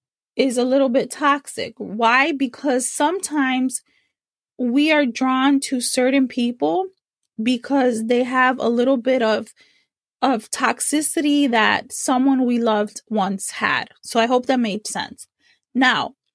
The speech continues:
we have to be very careful, okay? Because a lot of times it's easy to fall back into certain habits that are toxic or unhealthy because it was what we once knew.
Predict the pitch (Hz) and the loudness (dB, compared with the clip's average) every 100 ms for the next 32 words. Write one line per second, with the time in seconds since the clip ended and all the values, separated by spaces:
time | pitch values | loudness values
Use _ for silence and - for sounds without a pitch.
0 | _ _ _ _ _ _ _ 247 277 294 | _ _ _ _ _ _ _ 0 0 0
1 | 302 - 277 285 262 233 233 262 220 214 | -2 -2 0 2 2 0 -2 -4 -4 -6
2 | - - - 220 254 247 269 277 _ _ | -14 -12 -12 -6 -2 -2 -2 -6 _ _
3 | _ _ _ _ _ 254 269 311 277 269 | _ _ _ _ _ -4 -2 0 0 2
4 | 247 254 330 403 - 320 294 285 311 - | 2 2 2 -2 -2 0 2 2 0 -4
5 | - - 262 262 - 262 254 277 269 - | -14 -4 -2 -2 -4 -2 0 0 0 -2
6 | - 254 302 262 233 247 - 233 240 247 | -2 2 0 0 0 0 -2 -6 -4 -6
7 | - 254 247 247 226 208 214 220 233 320 | -2 -2 0 -2 -4 -4 0 0 2 0
8 | 440 - - - _ - 247 233 233 - | 0 -4 -10 -16 _ -2 2 2 0 -2
9 | 226 240 - 294 294 - 233 233 233 220 | -2 -2 -2 -2 -2 0 -2 -2 -2 -2
10 | 233 277 285 294 _ - _ _ _ _ | -2 -2 0 -2 _ -20 _ _ _ _
11 | 311 403 415 285 247 254 294 - _ - | 0 0 0 0 2 0 -2 -10 _ 0
12 | 269 233 277 392 - 269 294 - 277 262 | 0 2 2 2 0 0 0 2 0 2
13 | 254 240 240 - 247 254 - 220 | 0 -2 -4 -2 -2 -2 -4 -14